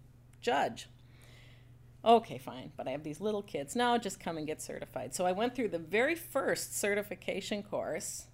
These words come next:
taught by Mike Price and Mary Torgeson in the company of the people who'd been my college professors and mentors and forensics judges, John Lewinsky and Jim Seatman, and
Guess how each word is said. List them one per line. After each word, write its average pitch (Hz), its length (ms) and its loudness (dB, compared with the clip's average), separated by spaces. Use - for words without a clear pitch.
taught 151 340 2
by 208 140 -2
Mike 202 240 -2
Price 185 380 2
and 196 100 -2
Mary 175 240 -2
Torgeson 165 720 -4
in 196 260 0
the 175 80 -2
company 208 600 -2
of 165 640 2
the 185 100 -4
people 220 340 -2
who'd 190 220 -2
been 196 200 6
my 185 540 4
college 185 440 4
professors 170 640 -4
and 165 180 -2
mentors 165 520 -2
and 151 200 -2
forensics 160 500 -2
judges, - 440 -6
John 143 320 -4
Lewinsky 165 760 -2
and 107 160 -8
Jim - 220 -10
Seatman, 165 920 -4
and 127 360 -4